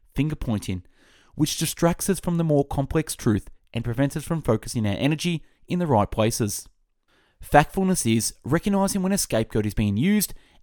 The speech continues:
and remembering that blaming an individual often steals the focus from the other possible explanations and blocks our ability to prevent similar problems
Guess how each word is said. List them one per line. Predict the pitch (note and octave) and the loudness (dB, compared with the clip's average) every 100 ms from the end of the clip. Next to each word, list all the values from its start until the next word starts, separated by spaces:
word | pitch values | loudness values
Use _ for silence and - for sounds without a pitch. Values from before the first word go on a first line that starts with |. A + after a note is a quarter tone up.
| - | 0
and | C#3+ | 2
remembering | C#3 D3 F3 F#3 | 4 4 2 2
that | E3 A2+ - | 2 0 0
blaming | B2+ F3 G3+ | 2 2 2
an | G#3 | 2
individual | G3+ G3 F#3+ A2 G#2+ G#2+ - _ - | 0 0 0 0 0 -2 -8 _ -4
often | C3 C3+ F#3 | 0 0 0
steals | E3 - D3+ C#3 | -2 0 0 0
the | - | -4
focus | - A#2 G2+ G#2+ - - - | 0 0 2 -2 -8 -12 -10
from | - D#3+ | -2 0
the | E3 | 2
other | D3+ D#3 | 2 0
possible | - C3 - B2+ - | 0 -2 -2 -4 -4
explanations | - A#2 G#2+ B2+ - D#3+ - - _ - | -4 -2 0 0 0 -4 -4 -12 _ -8
and | D3 C#3+ | -6 2
blocks | D3+ D3 - | 2 2 0
our | D3+ | 0
ability | D#3+ C#3 B2 A2+ | 2 0 0 -2
to | G2+ | -4
prevent | G#2 A2 A2 | -2 -2 -2
similar | - E3+ F3+ | 0 0 0
problems | - G#2 G2+ G2+ | 0 0 0 -4